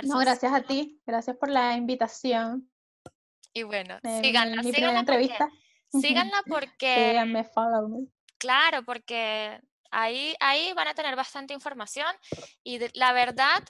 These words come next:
Speaker 2: en mi experiencia, si hacen esta asesoría, va a ser totalmente enriquecedora, o sea, no tienen nada que perder y van a
Speaker 1: Totalmente.
Speaker 2: Entonces, bueno, nos
Speaker 1: Sí,
Speaker 2: vemos.
Speaker 1: apa-, o sea, siempre cosas que puedas invertir en uno mismo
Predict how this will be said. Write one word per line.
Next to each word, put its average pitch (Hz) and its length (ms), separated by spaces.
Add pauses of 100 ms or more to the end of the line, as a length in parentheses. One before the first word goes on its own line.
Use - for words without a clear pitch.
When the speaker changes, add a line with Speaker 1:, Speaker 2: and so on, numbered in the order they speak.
Speaker 2:
en 262 180
mi 254 100
experiencia, 262 760 (120)
si 262 280
hacen 311 840
esta 294 280
asesoría, 302 580 (800)
va 247 80
a 240 60
ser 285 320
totalmente 285 640
enriquecedora, 240 760
o 220 40
sea, 196 240
no 220 140
tienen 262 360
nada 262 280
que 254 100
perder 214 360
y 190 60
van 196 120
a 240 40
Speaker 1:
Totalmente. 233 600 (1500)
Speaker 2:
Entonces, 226 340
bueno, 220 240 (540)
nos 214 180
Speaker 1:
Sí, 277 100
Speaker 2:
vemos. 277 120
Speaker 1:
apa-, 240 280
o 247 40
sea, 262 240
siempre 339 580
cosas 330 300
que 349 120
puedas 285 300
invertir 285 460
en 302 120
uno 320 200
mismo 339 400